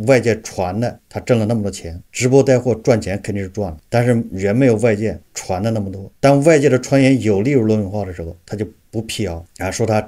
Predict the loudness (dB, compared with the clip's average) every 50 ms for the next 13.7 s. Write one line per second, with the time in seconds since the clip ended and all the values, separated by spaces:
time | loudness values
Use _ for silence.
0 | -2 -2 -2 0 0 0 -2 -2 -2 -2 -4 -4 -8 -14 _ _ -4 -4 -4 -4
1 | -4 -4 -2 0 0 0 0 0 0 0 -2 -4 -6 -8 -12 _ -8 -6 -6 -2
2 | -2 -2 -2 -2 -4 -4 -4 -4 -4 -4 -2 0 0 2 2 2 0 0 0 0
3 | -2 -2 0 -2 -2 -2 -2 -2 -4 -4 -2 -4 -4 -6 -6 -4 -4 -4 -6 -6
4 | -10 -14 _ _ -6 -4 -2 0 0 0 0 0 0 0 2 0 0 2 2 0
5 | 0 0 -4 -4 -2 -2 -2 -2 -4 -6 -8 -8 -12 -14 -4 _ 4 4 4 6
6 | 6 6 6 6 4 4 0 -2 -6 -10 _ 0 2 2 4 2 2 2 2 2
7 | 2 2 0 0 0 2 2 2 2 0 -2 -4 -6 -6 -8 -8 -12 -12 -14 -16
8 | _ -6 -4 -2 -2 -2 -4 -6 -4 -6 -6 -6 -6 -8 -10 -10 -10 -12 -14 _
9 | _ -4 0 2 2 2 0 -4 -4 _ 4 6 6 6 6 6 6 4 4 2
10 | 2 0 0 0 0 -2 -2 -2 -2 -2 0 0 0 0 2 2 2 2 2 2
11 | 0 0 0 -2 -4 -4 -6 -8 -8 -6 -4 -4 -2 -4 -4 -2 -2 -2 -4 0
12 | -2 -2 -2 0 0 0 0 0 -2 -6 -6 -8 -8 -10 -14 _ _ -2 0 0
13 | -2 -4 -6 -6 -6 -4 -6 -4 -4 -4 -4 -4 -6 -8